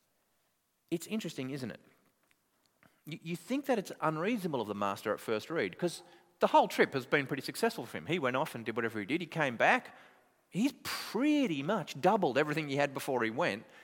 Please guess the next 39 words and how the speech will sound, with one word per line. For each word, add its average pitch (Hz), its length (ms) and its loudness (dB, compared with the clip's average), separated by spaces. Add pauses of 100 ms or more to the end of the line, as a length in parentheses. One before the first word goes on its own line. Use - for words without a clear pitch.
(140)
except - 460 0
for 104 300 0 (260)
the 117 60 -6
one 113 340 -4
talent 101 340 -6
from 110 100 -10
the 107 80 -6
one 110 160 -4
slave. 247 260 -2
But 330 140 -8
you'd 214 140 -8
think 107 240 -8
he'd 101 100 -8
go, 104 80 -2
"Oh, - 240 -8
well, 101 220 -8 (840)
it's - 140 -20
not 95 140 0
a - 20 -8
bad 113 220 -2
day 123 120 4
at 117 80 2
the 151 100 2
office. - 380 0 (340)
It's - 100 -16
turned 196 220 4
out 233 120 8
all 254 80 6
right." 285 280 8 (2750)
No, 110 160 0
but 101 100 -4
of - 100 -10
course, - 440 -4 (560)
this - 140 -12
is 139 100 -10
not 143 160 -2
about 117 320 2 (640)
the 98 100 -10
money. 92 380 -8